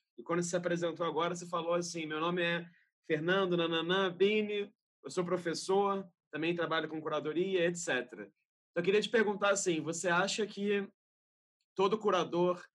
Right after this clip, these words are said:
é, de certa forma, um educador, né? E qual que é o lugar da educação na sua atividade diária, né? Porque eu acho muito bonito esse,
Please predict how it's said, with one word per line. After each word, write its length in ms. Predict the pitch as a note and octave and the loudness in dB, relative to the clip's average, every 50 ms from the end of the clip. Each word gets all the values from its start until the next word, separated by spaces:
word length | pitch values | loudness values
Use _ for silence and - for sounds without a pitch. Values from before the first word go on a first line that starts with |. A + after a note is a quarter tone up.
| _ _ _ _ _ _ _ | _ _ _ _ _ _ _
é, 180 | - D#3+ G3 G#3 | 2 4 4 4
de 120 | F3 G3 | 2 0
certa 360 | F3 - F#3 F3 F3 E3+ E3 | 0 0 0 0 0 -2 -6
forma, 600 | E3 - - E3 D#3 D3+ F3 F3 E3+ D3+ D3 C#3 - - | -6 -2 -2 0 0 2 0 0 0 0 -2 -4 -6 -6
um 160 | D#3 E3 D#3+ | -4 -4 -4
educador, 760 | D#3 D3 F3 F3 E3 D#3+ C#3+ B2+ C3+ D3+ D#3+ F3+ A3+ A3+ - _ | -2 -2 -4 -2 0 -2 -2 -2 0 0 2 2 0 -2 -8 _
né? 300 | C#3+ C#3+ C#3 C#3+ D#3 F3+ - _ _ _ _ _ _ _ _ _ _ _ | -12 -12 -10 -10 -12 -14 -18 _ _ _ _ _ _ _ _ _ _ _
E 80 | D#3+ | -6
qual 300 | E3 E3+ F3+ F3 F#3 G#3+ | -4 0 2 2 2 2
que 120 | G#3+ - A#3 | 2 2 2
é 260 | A3+ A3+ A3+ A3+ - | 2 4 2 0 2
o 80 | - F#3+ | 2 2
lugar 500 | G3 G#3 G3+ F3 F3 E3+ F#3 G#3 A3+ A#3 | 4 4 2 2 4 4 4 4 4 2
da 140 | A3 G3+ F#3+ | 2 2 2
educação 800 | F3+ F3+ F3+ F#3+ F#3 G3 F3+ F3 F3 - F3 E3 E3+ F3+ F#3 F3+ | 2 2 2 0 0 0 -2 -2 -2 -4 -2 0 0 0 0 -2
na 100 | F3+ F3 | -4 -4
sua 560 | F3 E3+ - F3 E3+ F3+ F3+ F3+ F#3 F#3 F#3 - _ _ _ _ _ | -6 -4 -4 -2 0 2 2 2 0 0 -4 -8 _ _ _ _ _
atividade 580 | - D3+ C#3+ - C#3+ F3 F3 E3+ E3+ E3+ E3 D#3+ | -6 -4 -4 -2 -2 0 0 2 2 0 0 -2
diária, 560 | D3+ C#3 F#3 E3+ D#3+ D#3 D3+ C3+ C3+ C3+ B2+ | 0 2 4 4 4 4 2 0 -2 -6 -8
né? 180 | B2 B2 B2 A#2+ | -10 -12 -12 -14
Porque 180 | - _ D3+ | -12 _ -2
eu 40 | D#3 | -2
acho 200 | D#3+ F3 E3+ - | 0 0 -2 0
muito 180 | E3+ F3+ - - | 0 0 -2 0
bonito 640 | F3 G3 F#3 E3+ E3+ F3+ F3+ F3 - F#3+ F#3 F3+ - _ _ _ _ _ _ | 0 0 2 4 4 4 2 2 2 0 0 0 -2 _ _ _ _ _ _
esse, 640 | - D#3 E3+ E3+ E3+ - G3 F3+ F3 F3 E3+ E3+ | 0 0 2 2 0 4 6 8 8 8 6 2